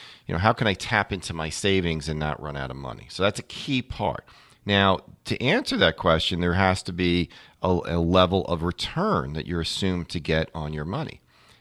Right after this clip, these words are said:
And the first thing that you should be told, uh, in this, this design process is that if you hold to your current strategy,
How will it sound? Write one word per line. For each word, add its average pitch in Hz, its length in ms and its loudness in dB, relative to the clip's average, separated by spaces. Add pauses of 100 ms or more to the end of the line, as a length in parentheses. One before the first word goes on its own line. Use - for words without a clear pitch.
And 92 100 -4
the 92 60 -2
first 196 420 -2
thing 95 360 4
that 85 360 6
you 87 120 -2
should 95 260 -2
be 82 100 0
told, 120 580 2 (460)
uh, 80 320 0
in 95 160 -2
this, 85 220 -4
this 101 200 2
design 85 460 2
process 143 680 -8 (520)
is 95 180 -6
that 110 180 6
if - 120 -4
you 131 200 2
hold 143 560 0
to - 120 -4
your 107 120 0
current 123 580 -4
strategy, - 800 -4